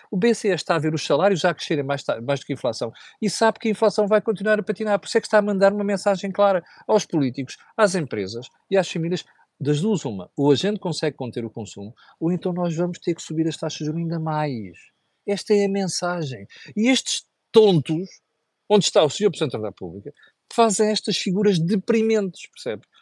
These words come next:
Quer fazer de conta que não percebem o problema e mentir às pessoas. Bom, mas o problema é que não é só o Presidente da República. Eu estava a ler o artigo que a minha colega Ana Sá Lopes escreveu no Público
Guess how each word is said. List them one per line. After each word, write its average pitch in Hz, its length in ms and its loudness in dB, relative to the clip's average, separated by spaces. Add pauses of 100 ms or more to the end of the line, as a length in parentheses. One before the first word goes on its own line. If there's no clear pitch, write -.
(160)
Quer 262 120 6
fazer 233 300 2
de - 80 -8
conta 311 300 4
que 185 60 -4
não 196 140 0
percebem 127 320 2
o 139 60 -6
problema 202 380 0 (200)
e 254 100 6
mentir 294 460 4
às 285 140 4
pessoas. 277 440 -6 (540)
Bom, 98 140 -8 (800)
mas 220 160 0
o 247 80 0
problema 147 320 2
é 151 60 4
que 185 100 -8
não 147 80 -4
é - 100 -14
só - 360 -6 (1400)
o 151 100 -8
Presidente 139 340 -2
da 135 80 -2
República. 117 400 -8 (880)
Eu 175 120 2
estava 165 280 6
a 135 60 8
ler 117 160 2
o 123 80 0
artigo 127 340 -2
que 120 160 -2
a 110 40 -4
minha 120 200 -4
colega 98 320 0
Ana 120 120 -2
Sá 107 160 0
Lopes 107 240 -4
escreveu 104 260 -4
no 98 100 -10
Público 101 380 -10